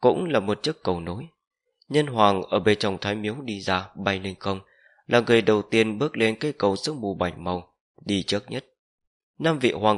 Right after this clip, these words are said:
tử cúi đầu theo phía sau mười trượng. Ở đằng sau nữa, trong mắt của Trấn Viêm Vương lộ ra một vòng thâm ý,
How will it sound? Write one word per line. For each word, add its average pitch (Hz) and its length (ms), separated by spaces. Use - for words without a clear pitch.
tử 101 160
cúi 151 240
đầu 101 420
theo 101 260
phía 147 120
sau 147 160
mười 92 300
trượng. 92 240
Ở 110 140
đằng 101 160
sau 98 260
nữa, 104 260
trong 98 220
mắt 127 180
của 104 100
Trấn 104 300
Viêm 104 220
Vương 98 280
lộ 95 200
ra 135 120
một 107 240
vòng 82 240
thâm 90 180
ý, 113 260